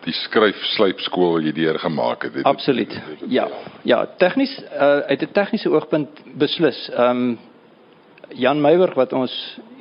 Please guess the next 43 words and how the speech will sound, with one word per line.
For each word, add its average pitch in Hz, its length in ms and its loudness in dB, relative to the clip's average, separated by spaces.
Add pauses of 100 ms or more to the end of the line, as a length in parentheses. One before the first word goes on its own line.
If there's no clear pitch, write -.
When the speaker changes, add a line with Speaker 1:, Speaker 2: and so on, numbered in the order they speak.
(180)
Speaker 2:
kollega 135 420 2
was 120 240 -2
ook, 131 360 -2
het, - 420 -4 (580)
eh, 127 240 -14
ek 120 80 -16
sal 139 120 0
dit 131 100 -2
nooit 147 160 2
vergeet 147 240 -2
nie, 135 80 -2
wanneer 127 180 2
ek 131 60 -4
skryf 156 360 2
en 135 100 -2
ek 127 80 0
gebruik 127 360 0 (180)
twee 165 240 2
woorde 131 340 2
op 123 120 -2 (680)
drie 143 160 2
keer 147 200 0
na 127 160 2
mekaar, 135 540 2 (720)
het - 120 -4
hy 135 60 2
altyd 160 220 0
sulke - 160 0
kringe 170 300 2
om 139 120 2
het 135 100 0
getrek 131 420 2
en 120 120 -2 (140)
dit 120 180 -2
verbind 117 420 -2 (160)
en 120 100 -8
gesê, 127 220 -4
"Jy 120 60 0
kan 123 160 -2
nie 131 100 -4
dit 117 200 -2
doen 113 120 2
nie. 92 180 -6